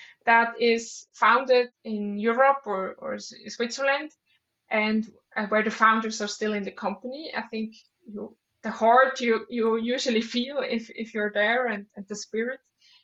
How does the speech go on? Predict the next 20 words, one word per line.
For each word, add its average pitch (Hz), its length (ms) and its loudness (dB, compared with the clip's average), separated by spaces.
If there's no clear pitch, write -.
And 208 140 -4
actually, 226 400 0
it - 160 -6
was 202 240 -2
not 208 200 0
easy. 247 560 0
<laughs> 240 80 -6
To 240 100 2
all 269 240 6
my, 247 260 6
my 254 160 8
criteria, 262 640 0
my 240 180 4
criterias 262 880 2
were 226 280 -4
quite, 226 320 4
uh, 214 220 0
ambitious. 294 640 0
Finally, 277 400 2
I 240 140 6